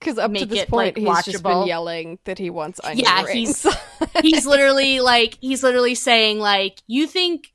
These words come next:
Speaker 2: like, what do you want from me? Is it money? Is it," you know, he just talks about how he doesn't have any
Speaker 1: <laughs>
Speaker 2: friends and that he wants an onion, onion rings. And then he's able to follow, yeah, follow the conversation. And then, um,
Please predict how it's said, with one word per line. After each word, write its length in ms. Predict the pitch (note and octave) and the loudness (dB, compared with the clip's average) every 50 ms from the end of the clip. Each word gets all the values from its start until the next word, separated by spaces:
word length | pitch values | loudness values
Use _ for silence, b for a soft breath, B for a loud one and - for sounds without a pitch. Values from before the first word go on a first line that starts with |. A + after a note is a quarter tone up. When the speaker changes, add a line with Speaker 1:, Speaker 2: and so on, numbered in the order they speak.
| - A3+ | -8 -4
Speaker 2:
like, 280 | A#3+ A3 G3+ G3 F#3+ - | -2 -2 -2 -2 -4 -2
what 160 | A3 B3 B3+ | 0 0 2
do 80 | C4 C4 | 2 0
you 100 | C4+ C4+ | 0 0
want 300 | B3+ C4 B3+ A#3+ A3+ - | 2 2 2 0 -2 -4
from 240 | - A3+ G3 F#3+ F3+ | -6 -6 -6 -6 -8
me? 200 | E3+ D#3+ C#3+ D3+ | -8 -8 -8 -8
Is 140 | E3+ - | -8 -8
it 100 | A3 G3 | -8 -8
money? 540 | - G#3+ A3 A#3 B3 C4+ C#4 C#4 C#4 C#4 C4 | -4 -2 -2 0 0 0 0 0 0 0 0
Is 160 | A#3+ A#3 G#3 | 0 0 -2
it," 300 | G#3+ G#3 G3 F#3+ F#3 - - | -2 -2 0 -2 -2 -4 -4
you 140 | A3 G#3+ G3 | -6 -4 -4
know, 180 | F#3 F3+ F#3 | -4 -4 -6
he 180 | F3+ - G#3+ G3+ | -6 -8 -10 -8
just 180 | E3 G#3 F#3+ | -6 -6 -4
talks 200 | - G3+ G3 G3 | -2 -2 0 0
about 160 | E4 G#3 F#3 F#3 | 0 0 -2 -2
how 100 | G3+ F#3 | -2 -4
he 80 | F#3 F3+ | -4 -4
doesn't 220 | F#3+ F3 G3 A3 | -4 -4 -2 0
have 140 | G#3+ G#3 G3+ | 2 2 2
any 160 | G#3 G#3 G#3 | 2 -2 -4
Speaker 1:
<laughs> 140 | G3+ - - | -4 -2 0
Speaker 2:
friends 580 | G#3 G3 G3 F#3+ F#3+ F#3+ F#3+ G3+ G#3 - - - b b b b b b b b b | 2 2 2 0 -2 -4 -6 -8 -8 -10 -10 -12 b b b b b b b b b
and 200 | A3+ A3 A3 G3+ | -4 -4 -2 0
that 240 | F#3+ G3 F#3+ E3+ - | 0 0 -2 -2 -4
he 180 | - A3 G3+ | -8 -8 -8
wants 480 | F#3 F#3+ F#3+ F#3 F3+ F3+ - - - - _ - | -6 -6 -6 -8 -8 -10 -10 -12 -14 -14 _ -14
an 120 | F#3+ G3 | -8 -6
onion, 400 | G3+ G#3 G3+ F#3+ F#3 F#3 F3+ D3 - - | -6 -6 -6 -6 -8 -10 -12 -12 -10 -6
onion 340 | G3+ G3 F#3 F3+ E3+ F3 E3+ | -6 -4 -4 -6 -8 -8 -8
rings. 480 | E3+ E3+ E3+ E3+ E3+ E3 E3 E3+ - - - | -8 -8 -8 -8 -10 -10 -12 -12 -12 -8 -6
And 160 | G#3+ G#3 G#3+ | -4 -2 0
then 200 | A3 A3 G#3+ G#3+ | 0 0 0 0
he's 280 | G#3+ - G#3+ G#3+ F#3+ G#3+ | -4 -6 -8 -6 -4 -4
able 200 | G#3 G3 F#3+ F#3+ | -4 -4 -4 -8
to 80 | F#3 F3+ | -10 -6
follow, 260 | - G3+ F#3 F3+ F3 | -4 -2 -2 -2 -2
yeah, 240 | D3 E3+ D#3+ C3 D#3+ | -4 -6 -8 -8 -10
follow 220 | - - G3 F#3 | -10 -10 -8 -8
the 80 | F3 F3+ | -8 -10
conversation. 720 | - F#3+ F3 E3+ E3+ - - D#3 D#3+ - - E3+ F3 - - | -10 -12 -12 -12 -14 -16 -18 -18 -18 -18 -18 -20 -20 -18 -12
And 220 | - F#3+ F#3+ G3+ G#3+ | -10 -8 -6 0 2
then, 440 | A#3 A#3+ A#3+ A#3+ A#3 A#3 A3+ A3+ - _ _ _ _ _ _ _ _ _ _ _ _ _ _ _ _ _ _ - | 4 4 4 4 2 0 -2 -4 -8 _ _ _ _ _ _ _ _ _ _ _ _ _ _ _ _ _ _ -4
um, 580 | A#3 A3+ A3 G#3 G3+ G3+ G3 F#3+ F#3 F3+ F#3 | -2 0 0 0 0 0 -2 -2 -6 -8 -12